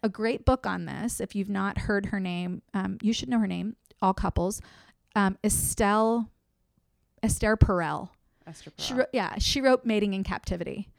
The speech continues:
Speaker 1: This is a great book on keeping your sexual relationship fresh,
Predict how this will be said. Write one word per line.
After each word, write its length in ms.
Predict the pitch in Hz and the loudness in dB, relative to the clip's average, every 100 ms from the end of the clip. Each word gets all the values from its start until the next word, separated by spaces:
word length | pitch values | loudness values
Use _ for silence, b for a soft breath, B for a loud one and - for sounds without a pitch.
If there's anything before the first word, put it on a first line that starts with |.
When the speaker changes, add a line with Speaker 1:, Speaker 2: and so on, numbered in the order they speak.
| b b | b b
Speaker 1:
This 140 | 262 | 0
is 100 | 277 | 2
a 60 | 269 | 2
great 280 | 214 208 - | 2 0 0
book 420 | 175 185 - - b b - | -2 -2 -4 -10 b b -2
on 540 | 214 202 202 196 208 - _ _ _ _ _ _ _ _ _ _ - | 2 2 2 0 -2 -6 _ _ _ _ _ _ _ _ _ _ 8
keeping 480 | - 269 262 220 202 | 10 10 8 2 2
your 140 | 190 | 0
sexual 460 | - 202 - 208 190 | -2 -4 -2 -2 0
relationship 760 | 180 185 190 202 185 180 - | -2 -4 -4 -6 -6 -6 -6
fresh, 580 | - 254 233 233 - - | -2 0 2 2 0 -4